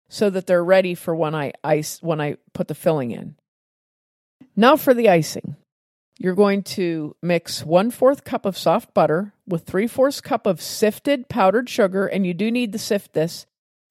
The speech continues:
because, uh, we're gonna be piping this onto the cookies with an icing bag that has a star tip on it, and you don't want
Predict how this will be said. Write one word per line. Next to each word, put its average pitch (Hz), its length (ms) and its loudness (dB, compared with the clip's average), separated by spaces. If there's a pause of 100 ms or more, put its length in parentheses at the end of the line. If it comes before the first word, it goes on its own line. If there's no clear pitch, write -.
because, 170 500 0
uh, 156 280 2
we're 196 140 0
gonna 214 180 0
be 190 200 -4
piping 208 520 -2
this 220 220 0
onto 214 220 0
the 196 100 -4
cookies 254 640 -4 (420)
with 190 400 2
an 165 140 -2
icing 196 440 -2
bag 202 300 2
that 175 120 -2
has 170 180 -2
a 165 40 -6
star 269 320 4
tip 269 280 -2
on 196 200 4
it, 202 140 -2
and 175 140 -2
you 170 100 -2
don't 202 280 4
want 226 220 -2